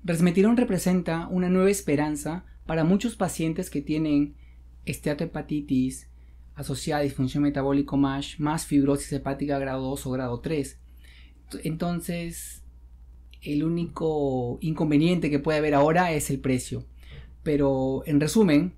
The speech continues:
un paciente puede tener hígado graso y no tener afectación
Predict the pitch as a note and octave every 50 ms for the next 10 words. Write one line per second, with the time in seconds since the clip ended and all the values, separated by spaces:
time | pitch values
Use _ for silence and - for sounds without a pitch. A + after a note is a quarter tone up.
0 | - - - - D3+ D#3+ F#3 F3 - - F3 E3 E3 D3 - E3+ D#3+ D3+ D#3+ D3+
1 | D#3 D3 D#3 D#3+ D#3+ D#3 D3+ D3 D#3 D#3+ E3 E3+ - - C#3 C#3 - - - -
2 | - - - - C#3+ D#3+ D#3+ E3 E3+ D#3+ D#3+ D#3+ D#3+ D#3+ - D3+ C#3 - C#3 B2
3 | - - D3 C#3+ C#3+ C#3 C#3 C#3+ D3